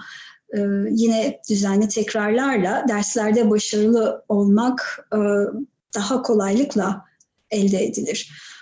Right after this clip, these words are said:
E, tabii ki burada daha küçük yaşlardaki öğrencilerden bahsediyorsak, hani başarısızlık anlamında, o zaman biraz aile ve öğretmenin desteği gerekiyor. Çünkü belki bu öğrenci nerede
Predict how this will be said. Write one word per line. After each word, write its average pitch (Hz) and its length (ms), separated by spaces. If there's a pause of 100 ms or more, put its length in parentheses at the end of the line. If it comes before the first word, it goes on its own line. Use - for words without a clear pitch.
(340)
E, 214 220 (600)
tabii 233 300
ki 254 180
burada 254 560 (340)
daha 285 220
küçük 349 320
yaşlardaki 214 760
öğrencilerden 214 760
bahsediyorsak, 233 840
hani 196 240
başarısızlık 208 840
anlamında, 196 500
o 320 80
zaman 311 320
biraz 311 380 (880)
aile 240 400
ve 285 140
öğretmenin 247 680
desteği 254 440
gerekiyor. 202 520
Çünkü 254 380
belki 233 340
bu 285 140
öğrenci 220 500
nerede 214 460